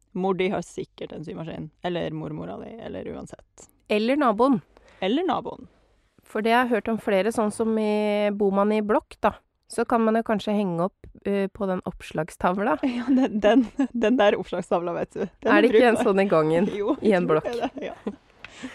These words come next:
Speaker 1: Ja. Den, ikke sant? Ta og ha følehorna ute, og finne ut om noen kanskje vil låne deg en maskin. Eller, ja, n-, noen som vil låne deg en maskin. Det er biblioteket, det.
Speaker 2: Ja.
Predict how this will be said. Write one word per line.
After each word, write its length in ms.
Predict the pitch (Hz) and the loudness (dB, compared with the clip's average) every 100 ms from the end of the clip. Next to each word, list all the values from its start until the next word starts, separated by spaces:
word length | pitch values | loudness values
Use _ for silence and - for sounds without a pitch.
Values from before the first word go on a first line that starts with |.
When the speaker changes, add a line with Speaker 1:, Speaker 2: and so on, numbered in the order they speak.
| - | -8
Speaker 1:
Ja. 140 | 180 269 _ _ _ - - - | -6 -6 _ _ _ -20 -20 -4
Den, 260 | 226 285 349 - | 2 4 2 0
ikke 180 | 233 262 | -6 0
sant? 340 | 311 403 - _ _ _ - | 0 0 -8 _ _ _ -4
Ta 120 | 294 294 285 | 2 4 4
og 320 | 285 277 302 | 4 4 4
ha 140 | 269 262 | 4 2
følehorna 640 | - 226 233 240 208 214 | 4 2 2 0 0 0
ute, 320 | 214 202 - 262 381 | 0 0 0 0 0
og 100 | 415 | -2
finne 300 | - 269 254 | -2 0 2
ut 120 | 254 | 0
om 200 | 240 240 233 | -2 0 0
noen 440 | 220 214 214 214 | -2 -2 -4 -4
kanskje 420 | - 180 - 190 | -6 -10 -8 -8
vil 220 | 185 185 180 | -6 -4 -4
låne 240 | 165 - | -6 -6
deg 80 | 180 | -8
en 80 | 185 | -6
maskin. 300 | 190 262 494 _ _ _ _ _ _ _ _ _ _ _ _ _ _ - | -6 -4 -6 _ _ _ _ _ _ _ _ _ _ _ _ _ _ -2
Eller, 320 | 208 220 349 494 - _ _ | 0 2 0 0 -4 _ _
ja, 280 | - 320 359 320 | 0 4 4 2
n-, 220 | 262 240 - | -2 -2 -2
noen 320 | 220 220 214 | 0 2 2
som 180 | 214 202 | 2 2
vil 260 | 202 233 269 | 2 2 0
låne 300 | 311 247 262 | 2 4 4
deg 40 | 285 | 4
en 60 | 294 | 2
maskin. 320 | 302 392 269 - _ _ - | 2 4 2 0 _ _ -6
Det 140 | 226 240 | 0 4
er 60 | |
biblioteket, 560 | 226 254 202 - 185 214 | 2 2 -2 -4 -4 0
det. 100 | 269 175 - _ _ | 0 -2 -14 _ _
Speaker 2:
Ja. 140 | 175 | -8